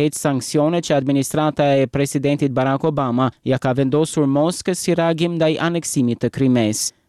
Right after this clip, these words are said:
Zgjedhja e Trumpit gjithashtu është karakterizuar nga dyshimet e ngritura prej komunitetit amerikan të inteligjencës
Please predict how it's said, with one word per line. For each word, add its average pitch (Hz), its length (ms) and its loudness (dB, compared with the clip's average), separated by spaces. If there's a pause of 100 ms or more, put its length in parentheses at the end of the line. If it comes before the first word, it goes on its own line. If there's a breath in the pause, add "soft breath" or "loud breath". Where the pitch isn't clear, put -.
(120)
Zgjedhja 190 360 0
e 180 40 0
Trumpit 135 460 0
gjithashtu 156 480 0
është - 160 -6
karakterizuar 139 800 0
nga 135 160 2
dyshimet 147 480 0
e - 80 2
ngritura 151 480 2 (180)
prej 131 220 2
komunitetit 139 680 0
amerikan 165 480 0
të 175 80 2
inteligjencës 160 800 0